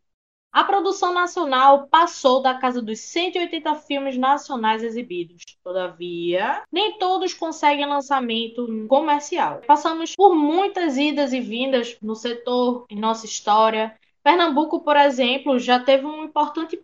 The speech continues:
peso para a história no cinema brasileiro. Mas o que devemos fazer para valorizar nossa arte? Para torná-la tão gigante nos outros países? E diante disso, a gente vai abrir o nosso debate com a Mauri,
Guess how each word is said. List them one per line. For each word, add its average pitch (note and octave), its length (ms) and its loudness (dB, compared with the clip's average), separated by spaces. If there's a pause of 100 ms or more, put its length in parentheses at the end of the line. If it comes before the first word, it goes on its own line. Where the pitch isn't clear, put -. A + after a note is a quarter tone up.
peso E4 340 2
para D#4+ 160 -6
a C#4+ 40 0
história A#3+ 360 -4
no A3+ 120 -6
cinema G#3 420 -10
brasileiro. F3+ 580 -8 (520)
Mas F4+ 220 2
o A4 80 4
que A4 140 0
devemos G4+ 460 2
fazer C#4 500 2
para E4 140 -2
valorizar C#4 600 2
nossa G#3+ 300 -4
arte? - 240 -10 (580)
Para C#4 180 2
torná-la C#4 640 0
tão E4 220 2
gigante C#4 420 0
nos B3+ 240 -6
outros - 260 -10
países? D#3 800 -6 (360)
E D#4 60 -4
diante F4+ 360 2
disso, D#4+ 420 0
a D4+ 120 2
gente D4 280 -2
vai C#4 260 6
abrir C4 320 2
o C4 40 -4
nosso A#3 300 -4
debate B3+ 640 0
com C4 180 2
a B3 80 2
Mauri, B3+ 580 -4